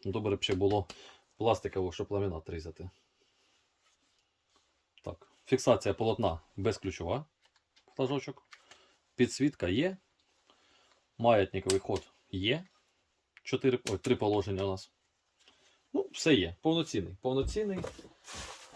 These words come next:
Так, полотна. Там пилочки поклали чи не поклали пилочки? Та поклали. Так, одна пилочка,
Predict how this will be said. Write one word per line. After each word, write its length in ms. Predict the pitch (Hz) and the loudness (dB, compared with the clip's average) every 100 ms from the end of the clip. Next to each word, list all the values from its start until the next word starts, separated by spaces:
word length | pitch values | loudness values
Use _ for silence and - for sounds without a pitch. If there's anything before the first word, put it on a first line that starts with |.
| - - - - - - - - | -6 -6 -8 -18 -20 -20 -20 -10
Так, 240 | - 95 - - - - 95 - | -6 -6 -8 -14 -10 -8 -8 -6
полотна. 440 | 123 120 117 107 95 - - - - - - - - - - - - | -2 0 0 -2 -6 -6 -8 -10 -18 -20 -20 -18 -18 -16 -12 -10 -2
Там 220 | - - - - | -2 -2 -6 -8
пилочки 380 | 131 117 123 | -6 -4 -4
поклали 500 | - - 151 165 156 | -4 -4 0 0 0
чи 140 | 104 104 | -2 -8
не 60 | |
поклали 400 | 101 104 160 165 | -8 -6 -4 -4
пилочки? 460 | 143 143 131 - 131 - - | -4 -4 -4 -6 -12 -16 -12
Та 100 | - | -10
поклали. 380 | - - - - - - - - - - - - - - - - - - - - - - - - - - - - - - - _ _ | -10 -10 -12 -14 -16 -20 -18 -16 -16 -18 -20 -18 -18 -16 -18 -16 -14 -14 -18 -18 -18 -18 -18 -18 -18 -16 -16 -18 -16 -16 -20 _ _
Так, 220 | - 78 - _ _ - _ | -18 -18 -20 _ _ -20 _
одна 220 | - 98 | -6 -4
пилочка, 540 | 180 196 190 - 165 | 2 4 4 2 -4